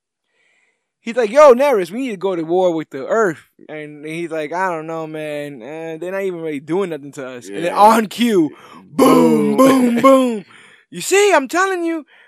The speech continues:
Speaker 1: we gotta stop him." And he's like, "Yeah, you're right. We definitely do have to stop
Speaker 2: I'm
Speaker 1: him."
Speaker 2: with it.
Speaker 1: Yeah, I'm,
Speaker 2: <laughs> I'm
Speaker 1: I'm
Speaker 2: with it
Speaker 1: with it.
Speaker 2: now.
Speaker 1: I'm completely with it. Uh, and we also find out that e-, either, or, uh, either way, if Orm really wanted to have this war, he couldn't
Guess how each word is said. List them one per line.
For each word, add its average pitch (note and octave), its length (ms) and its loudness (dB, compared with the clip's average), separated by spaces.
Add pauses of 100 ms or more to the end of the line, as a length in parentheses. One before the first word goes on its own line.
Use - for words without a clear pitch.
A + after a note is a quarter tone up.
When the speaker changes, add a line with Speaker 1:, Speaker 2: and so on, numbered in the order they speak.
(140)
Speaker 1:
we G3+ 100 -10
gotta C#4+ 200 -2
stop D#4+ 320 -4
him." G3+ 180 -8 (120)
And D3+ 340 -14
he's D3+ 180 -14
like, C3+ 140 -14
"Yeah, B2+ 120 -14
you're A2 180 -14
right. G#2 180 -16
We A#2+ 100 -16
definitely A#2 420 -20
do A2+ 40 -20
have A#2+ 140 -20
to G#2+ 100 -20
stop - 160 -14
Speaker 2:
I'm A#2+ 80 -10
Speaker 1:
him." A#2+ 60 -10
Speaker 2:
with A#2 140 -8
it. G2+ 100 -18 (100)
Speaker 1:
Yeah, F3 400 -4
I'm, C#3 80 -10
Speaker 2:
<laughs> - 0 -
I'm D3 80 -8
Speaker 1:
I'm C3+ 180 -6
Speaker 2:
with C3 120 -8
it - 20 -12
Speaker 1:
with C3+ 100 -12
it. - 80 -16
Speaker 2:
now. G#2+ 220 -14 (340)
Speaker 1:
I'm C#3+ 280 -12 (120)
completely C#3+ 360 -10
with A#2+ 160 -16
it. D#2+ 100 -20 (600)
Uh, E3 380 -6 (1300)
and F#3 180 -8
we G#3 100 -8
also G#3 240 -4
find F#3+ 280 -6
out F3 140 -8
that D#3+ 180 -4
e-, - 260 -20 (140)
either, A#3 420 -2 (240)
or, F3+ 300 -2
uh, D3+ 40 -18 (300)
either A3 240 -4
way, E3 220 -4
if F3 120 -8
Orm F#3+ 260 -4
really D#3+ 200 -8
wanted D#3 240 -8
to D3 60 -12
have C#3 240 -10
this C3+ 180 -12
war, C#3 320 -8 (200)
he D#3+ 140 -12
couldn't A3+ 440 -8